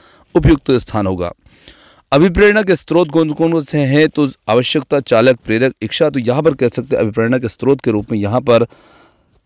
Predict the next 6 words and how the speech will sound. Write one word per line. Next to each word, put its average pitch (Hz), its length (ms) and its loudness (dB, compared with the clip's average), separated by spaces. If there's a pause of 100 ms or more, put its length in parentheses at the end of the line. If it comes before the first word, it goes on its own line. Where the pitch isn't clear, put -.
(120)
होते 165 240 2
हैं 139 340 0 (120)
प्रेरक। 113 320 2 (1600)
चलिए, 113 280 2
क्योंकि 151 240 0
हमें 175 220 2